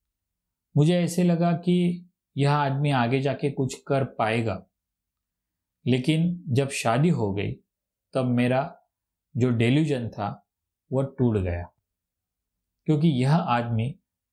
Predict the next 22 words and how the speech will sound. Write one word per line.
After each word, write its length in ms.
अपने 340
ज़िंदगी 460
में 180
कुछ 300
भी 180
नहीं 260
कर 220
पाएगा, 440
यह 200
मुझे 280
अब 440
पक्का 340
मालूम 380
पड़ा 240
है। 200
यह 320
घर 140
में 180
कुछ 240
काम 300
नहीं 200
करता, 540